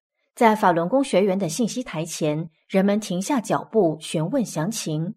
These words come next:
了解在中国二十多年来中共对修炼真善忍的法轮功学员的残酷迫害的真相。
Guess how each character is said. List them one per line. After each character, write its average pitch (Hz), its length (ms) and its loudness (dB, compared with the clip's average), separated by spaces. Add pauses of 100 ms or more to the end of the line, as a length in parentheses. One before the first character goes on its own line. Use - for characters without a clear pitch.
(280)
了 220 220 4
解 170 260 2
在 202 220 2
中 277 200 0
国 165 220 4
二 240 220 2
十 - 160 -6
多 190 160 0
年 170 200 0
来 156 300 0 (220)
中 294 180 4
共 220 240 2
对 190 180 2
修 254 240 2
炼 208 240 0
真 294 160 -2
善 294 220 0
忍 151 160 -2
的 165 100 -2
法 156 200 -2
轮 151 160 -2
功 269 160 0
学 165 200 -2
员 156 220 -2
的 160 140 -2
残 156 320 -6
酷 - 220 -4
迫 220 200 -4
害 233 240 -6
的 156 120 -12
真 170 220 -4
相。 170 320 0